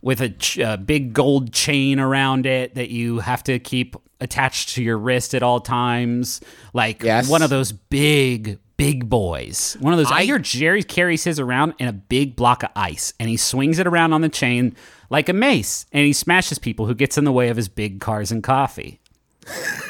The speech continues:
Speaker 3: Do you think that there's somebody who has that, like, super high level credit card but doesn't have a car to take a picture with, or, like, a big screen T V to take a picture with?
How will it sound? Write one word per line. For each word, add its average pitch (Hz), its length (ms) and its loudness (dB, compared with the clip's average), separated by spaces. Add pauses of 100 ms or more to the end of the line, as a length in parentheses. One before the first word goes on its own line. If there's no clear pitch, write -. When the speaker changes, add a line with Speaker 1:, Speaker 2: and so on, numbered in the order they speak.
(200)
Speaker 3:
Do 226 80 0
you 294 120 4
think 427 300 0
that 392 160 2
there's 330 220 0
somebody 247 460 0
who 202 220 -2
has 170 460 0
that, 139 260 0
like, 131 240 -4
super 160 380 -2
high 139 240 0
level 127 440 2
credit 123 360 0
card 139 520 2 (240)
but 120 280 2
doesn't 131 380 0
have 123 580 2
a 131 120 4
car 117 440 2
to 131 120 -4
take 120 240 -2
a 127 80 0
picture 143 400 -2
with, 147 420 0
or, 127 140 4
like, 113 440 0 (280)
a 120 120 2
big 127 280 2
screen 127 340 2
T 123 220 0
V 120 220 2
to 117 100 -6
take 113 200 -2
a 101 40 -2
picture 127 400 0
with? 175 400 -2